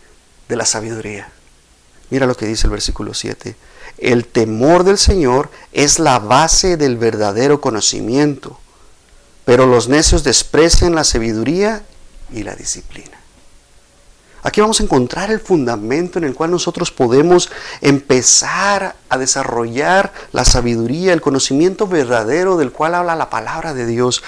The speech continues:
Empezar nosotros a adquirir esa disciplina que el Señor quiere. ¿Por qué? Porque Dios es un Dios de orden. Dios es un Dios que, que al que ama disciplina, dice la palabra de Dios. Si, si, si tú, si no, si yo la estoy regando, el Señor me va a disciplinar tarde que temprano.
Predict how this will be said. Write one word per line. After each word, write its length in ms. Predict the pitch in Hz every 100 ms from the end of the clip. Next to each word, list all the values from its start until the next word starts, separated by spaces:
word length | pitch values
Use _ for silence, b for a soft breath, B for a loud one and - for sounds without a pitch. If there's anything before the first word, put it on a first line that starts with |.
| B B
Empezar 340 | 131 123 135 180
nosotros 460 | 190 190 190 190
a 40 | 175
adquirir 440 | - 135 143 175 B B B
esa 200 | - 208
disciplina 680 | 196 156 139 143 220 269 - - - -
que 100 | 143
el 40 |
Señor 320 | 147 156 185
quiere. 240 | - 214 233
¿Por 180 | 156
qué? 160 | - 233
Porque 240 | 233 -
Dios 220 | 170 240 277
es 160 | 277
un 140 | 254 208
Dios 260 | 185 196
de 140 | 165 120
orden. 600 | 117 160 180 123 110 107 B B B
Dios 160 | - 175
es 160 | 190
un 100 | 208
Dios 300 | 190 175 180
que, 180 | - 185 B B -
que 280 | 156 139 127 -
al 220 | 120 123
que 180 | 123 113
ama 320 | 156 190 196
disciplina, 720 | 160 - 113 - 120 190 196
dice 240 | 165 -
la 160 | 170 147
palabra 400 | 127 139 165 165
de 120 | 123
Dios. 360 | 127 156 165 B B B
Si, 260 | - 143 135
si, 540 | - 156 139 135 123 B -
si 160 | -
tú, 240 | 135 202 -
si 120 | 175
no, 100 | 160
si 160 | -
yo 100 | 208
la 80 | 330
estoy 220 | 240 247
regando, 440 | 247 196 143 214 233
el 60 |
Señor 280 | - 156 190
me 120 | 208
va 80 | 190
a 60 | 190
disciplinar 540 | 196 151 143 135 160
tarde 280 | - 165 156
que 80 | -
temprano. 480 | - 110 120 113